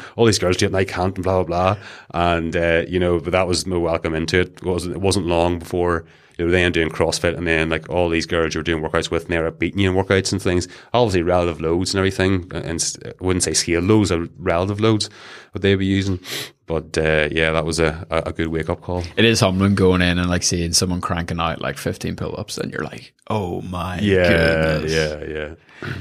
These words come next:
Speaker 2: So plenty of people go to classes.
Speaker 1: Yeah.
Speaker 2: Right?
Speaker 1: Yeah.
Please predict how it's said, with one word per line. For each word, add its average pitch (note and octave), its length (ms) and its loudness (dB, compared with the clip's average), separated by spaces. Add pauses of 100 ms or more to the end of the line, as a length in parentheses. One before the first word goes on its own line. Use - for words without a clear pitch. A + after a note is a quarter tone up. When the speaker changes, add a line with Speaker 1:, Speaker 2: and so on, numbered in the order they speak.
(140)
Speaker 2:
So B2+ 220 4
plenty B2 340 2
of C3 60 4
people A#2+ 180 2
go A2 60 2
to G#2+ 60 2
classes. G#2+ 580 -2 (120)
Speaker 1:
Yeah. E2+ 280 -2 (200)
Speaker 2:
Right? G#2 300 0 (140)
Speaker 1:
Yeah. E2+ 180 -14